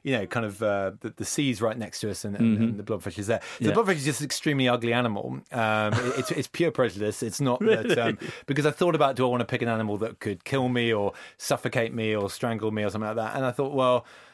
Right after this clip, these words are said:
Speaker 1: that's, that's one option, but another option
Speaker 2: Mm.
Speaker 1: is just an animal that, um, aesthetically, 'cause looking at it would just be not very pleasant. So it's quite a bulbous look, I think would probably be the adjective that we use to
Speaker 2: <laughs>
Speaker 1: describe it. Um, it's not something we come across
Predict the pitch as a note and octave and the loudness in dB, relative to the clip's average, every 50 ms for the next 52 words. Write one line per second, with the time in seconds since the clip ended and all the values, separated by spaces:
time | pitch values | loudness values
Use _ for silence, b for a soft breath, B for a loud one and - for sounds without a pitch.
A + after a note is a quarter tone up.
0 | B B B _ - B2 B2 - - - - - D3+ C#3+ - - - - - C#3 | B B B _ -10 -8 -8 -6 -8 -10 -2 -2 -2 -2 -2 -6 -8 -4 -2 2
1 | C#3 D3+ D3 B2+ - - - - A#2 A2 A2 G#2+ - C3+ C3+ C#3 C3+ C3 A#2+ A2 | 2 2 2 0 -2 -4 -6 -6 -4 -4 -2 -2 0 2 2 2 2 2 2 2
2 | G#2+ G#2 A2 G#2 A#2 - - C3+ B2+ A#2 A#2 A2+ A2 A2 G#2 G#2+ A2 G#2 - - | 2 0 0 -4 -4 -6 -6 -4 -2 -2 -2 0 -2 -2 -2 -2 -2 -2 -4 -4
3 | - A#2 G#2+ G#2 G#2+ - _ - G#2 - - - B2+ - - - - G#2+ G2+ G2+ | -4 -4 -2 -2 -6 -8 _ -10 -10 -4 -2 -2 -2 -2 -4 -10 -8 -6 -8 -4
4 | - A2 F#2 G#2 A#2+ C3+ C3 - - A2 G2 G2 G2 - A2+ G#2+ G2 - G#2 - | -6 -6 -4 -2 -2 -2 -2 -4 -8 -6 -6 -6 -6 -6 -8 -10 -8 -8 -10 -10
5 | - _ A2+ G#2 G2+ G#2+ G#2+ - G2+ G2 F#2+ - - - A2+ G2 - - B1+ - | -8 _ -6 -4 -4 -4 -6 -6 -6 -6 -6 -6 -6 -8 -6 -6 -6 -10 -12 -12
6 | - B B B B B B B B B - - C3+ - - F3 D3+ A2+ _ _ | -14 B B B B B B B B B -6 -4 0 0 0 0 0 -4 _ _
7 | _ D#3 D3+ E3 E3 E3 D#3+ D#3 D#3+ C#3 - D#3 D#3+ E3 E3 E3 C#3+ D#3 D#3 C3 | _ 4 4 4 2 2 2 2 0 0 2 0 0 2 0 0 -2 -2 -4 -4
8 | C3 C3 G#3 D3 C3+ A#2+ C#3 B2+ C3 C3+ C#3 B2 C3+ D3 D3 C3+ G#2+ G#2 - B2+ | -4 -2 -2 -2 0 0 2 4 4 4 4 4 4 4 4 4 4 2 0 0
9 | B2+ C3+ F3+ D3 - - D3 C#3 - - C#3+ C3+ C3+ C3 C#3 - B B B B | 2 4 4 4 2 2 0 0 2 4 4 4 6 4 2 0 B B B B
10 | B B B - C3+ B2+ B2+ B2+ B2+ D#3 C#3+ - E3+ F#3+ G3+ D#3 F#3+ F3+ E3 D3+ | B B B 2 4 4 4 2 0 -4 -2 0 2 0 2 2 0 0 0 0
11 | C#3+ C#3+ - - D#3 D3 C3+ - C#3 B2+ - - | -2 -2 0 0 0 0 2 2 0 0 0 -4